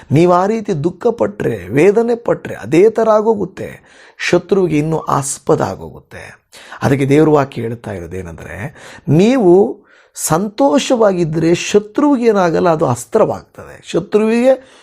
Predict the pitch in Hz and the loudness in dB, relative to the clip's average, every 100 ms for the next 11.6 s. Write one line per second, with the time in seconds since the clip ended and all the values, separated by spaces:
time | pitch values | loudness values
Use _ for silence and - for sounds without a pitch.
0 | _ 160 175 233 254 208 240 202 170 143 | _ 2 4 6 2 2 2 2 0 -4
1 | - - - - _ - - - _ _ | -8 -12 -12 -14 _ -20 -20 -20 _ _
2 | _ _ 127 170 185 185 185 180 151 139 | _ _ 0 4 4 2 -2 -2 -6 -6
3 | - _ - _ - 180 - 277 233 226 | -12 _ -20 _ -4 -4 2 2 2 0
4 | 147 160 226 - 214 202 202 196 190 208 | -2 2 0 2 0 2 2 2 2 4
5 | 196 180 165 185 220 175 - _ _ _ | 4 4 4 2 4 0 -6 _ _ _
6 | _ - 143 - 220 214 175 160 165 214 | _ -4 -2 0 -2 -2 0 2 2 2
7 | 165 131 123 - - - _ _ _ _ | 2 0 -2 -6 -6 -12 _ _ _ _
8 | - - 160 - 196 180 185 170 156 196 | -6 -4 -4 -2 0 2 2 2 0 0
9 | 180 151 220 226 165 165 - - - _ | -2 -2 0 0 -4 -8 -16 -20 -20 _
10 | _ _ _ 139 147 151 185 147 160 214 | _ _ _ 2 2 4 2 0 0 -2
11 | 196 262 233 139 - | -2 -2 -2 -4 -6